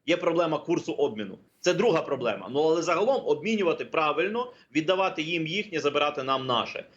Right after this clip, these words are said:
Навіть коли ми говоримо про ворогів. Я вважаю, повернення з полону, е, будь-якою ціною, це завжди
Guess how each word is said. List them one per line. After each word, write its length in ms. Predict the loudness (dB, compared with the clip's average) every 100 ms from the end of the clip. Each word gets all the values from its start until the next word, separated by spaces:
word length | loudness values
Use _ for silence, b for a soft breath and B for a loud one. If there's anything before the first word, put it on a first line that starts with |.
| b -4
Навіть 260 | -2 -2
коли 180 | 0 0
ми 100 | 2
говоримо 340 | 2 2 2 0
про 140 | 0
ворогів. 380 | 2 0 -2 -2
Я 100 | 0
вважаю, 360 | 0 0 0
повернення 400 | 0 0 0 -2
з 60 | -6
полону, 580 | 0 2 4 2 -2 -8 b b -6
е, 60 | -4
будь-якою 520 | 0 2 2 2 0
ціною, 420 | -2 -2 2 0
це 120 | 0
завжди 440 | -4 -2 0 -2